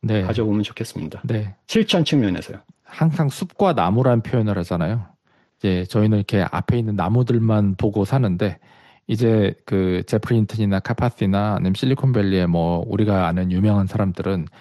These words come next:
Speaker 1: 이 나무들을 얘기하다가 요새 갑자기 뭔가 기어를 다음 단으로 바꾼 느낌? 다시 숲으로 올라가서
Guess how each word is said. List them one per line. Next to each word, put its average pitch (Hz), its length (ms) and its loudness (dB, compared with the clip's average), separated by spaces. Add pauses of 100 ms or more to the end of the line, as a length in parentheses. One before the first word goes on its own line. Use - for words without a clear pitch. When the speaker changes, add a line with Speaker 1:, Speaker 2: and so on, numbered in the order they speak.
(360)
Speaker 1:
이 113 60 2
나무들을 113 640 2
얘기하다가 87 800 -2 (360)
요새 107 240 2 (120)
갑자기 120 480 0
뭔가 98 580 0
기어를 117 680 2
다음 117 260 2
단으로 110 320 0
바꾼 - 320 0
느낌? 156 360 0 (580)
다시 - 280 0
숲으로 - 440 2
올라가서 101 800 0